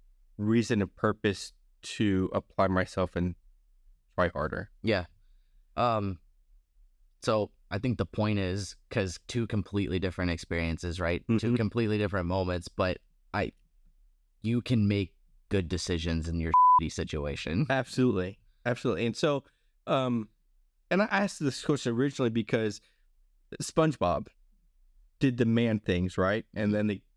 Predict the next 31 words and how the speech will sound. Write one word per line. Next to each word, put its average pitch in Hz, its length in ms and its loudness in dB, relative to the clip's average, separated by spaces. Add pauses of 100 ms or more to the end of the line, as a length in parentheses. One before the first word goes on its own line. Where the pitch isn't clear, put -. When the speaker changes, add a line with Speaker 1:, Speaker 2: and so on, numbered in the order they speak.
(540)
Speaker 1:
had 117 240 -2
the - 80 0
opportunity 113 920 0 (560)
to 117 300 0
run 113 280 2
the 104 100 0
restaurant 101 420 0
like 101 160 -2
he 104 80 -2
thought 95 220 0
he 95 60 0
wanted 95 440 0
and 104 200 0
decided 107 480 -2 (220)
he 107 160 -6
wanted 101 300 2
to - 60 -2
be 95 120 2
a 92 80 2
kid - 280 -2
again. - 420 -4
Speaker 2:
Mm-hmm. 85 320 -2
Speaker 1:
All 95 60 -2
right. 101 180 0 (600)
Um, 101 320 -2 (240)
I 123 160 2
didn't 135 200 0
like 120 200 0
that - 160 -2
message. - 540 -6 (560)
Like, 101 160 2